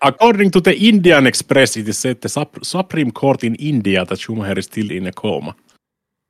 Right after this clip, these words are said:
Michael Schumacher is, is, he's still in a coma. We don't know what will happen if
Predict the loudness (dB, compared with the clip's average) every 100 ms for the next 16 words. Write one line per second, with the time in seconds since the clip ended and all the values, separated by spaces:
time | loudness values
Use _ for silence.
0 | _ -10 -6 -4 0 2 2 2 2 -2
1 | -2 -6 -4 -4 -2 -4 -2 0 0 0
2 | 0 0 -2 -2 -2 -2 -2 -2 -2 -2
3 | -6 -10